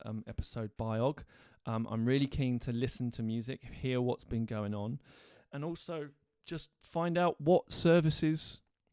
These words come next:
emerging songwriters, bands, artists, if you're a manager working with a bunch of clients, reach out, ask me some questions. Um, the, the business is gonna be very much focused on the emerging area of the business. I wanna be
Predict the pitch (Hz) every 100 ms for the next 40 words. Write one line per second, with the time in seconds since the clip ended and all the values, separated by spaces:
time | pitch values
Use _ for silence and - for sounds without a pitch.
0 | _ 139 139 147 147 147 - 143 135 143
1 | 139 151 156 - - _ _ _ _ _
2 | 131 123 127 127 - 131 127 - 127 -
3 | - - - _ _ _ _ _ _ _
4 | _ - 110 117 117 120 123 127 117 131
5 | 120 123 123 120 117 117 127 127 - 123
6 | - 127 131 139 - - - - - -
7 | 135 151 - 147 156 - - - _ -
8 | - _ - 139 147 - 151 147 - 139
9 | - 160 - 123 95 92 - - - -
10 | _ _ _ - 113 110 107 107 110 -
11 | _ _ _ _ 123 - 127 113 135 139
12 | 120 127 - 127 120 117 135 139 - -
13 | 131 120 120 - 117 113 113 113 117 110
14 | 110 107 107 107 104 107 - 120 120 156
15 | - - 113 113 113 107 113 110 110 110
16 | 107